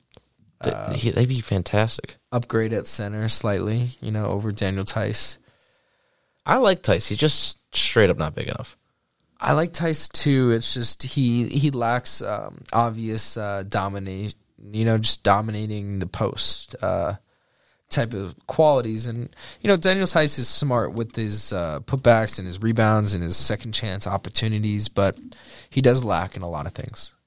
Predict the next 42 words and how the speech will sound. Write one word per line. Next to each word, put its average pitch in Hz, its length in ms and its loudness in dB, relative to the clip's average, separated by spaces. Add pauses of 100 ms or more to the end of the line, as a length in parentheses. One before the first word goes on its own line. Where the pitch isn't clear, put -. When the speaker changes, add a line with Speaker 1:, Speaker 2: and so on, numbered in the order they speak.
Speaker 2:
And 110 140 0
Speaker 1:
Oh, 101 60 4
Speaker 2:
he, 82 80 4
Speaker 1:
yeah. - 80 0
Speaker 2:
he, 160 360 -2
I 123 100 0
mean, 131 280 -2 (840)
I - 60 0
was 175 120 4
just - 160 -2
talking, 151 360 2 (500)
uh, 57 340 -2 (180)
to - 100 2
one 131 120 4
of 113 60 4
my, 110 300 2 (640)
my 117 260 0
friends, 120 460 4
uh, 107 300 2
on, 110 460 0 (160)
you 120 120 -2
know, 110 160 0
a 113 40 -4
car 113 300 2
ride 113 300 -6
earlier 110 280 -6
today, 110 520 -6 (560)
and 110 180 -4
we 117 80 -4
were 120 80 -4
talking 127 280 -4
about 120 200 2
how 113 380 4 (2000)
Kemba 147 380 4
Walker 110 420 4
missed 98 280 -6
the 85 60 -12
game 101 360 -4
winner 127 220 -4
against 113 280 -6
the 113 80 -6
Lakers, 95 800 -6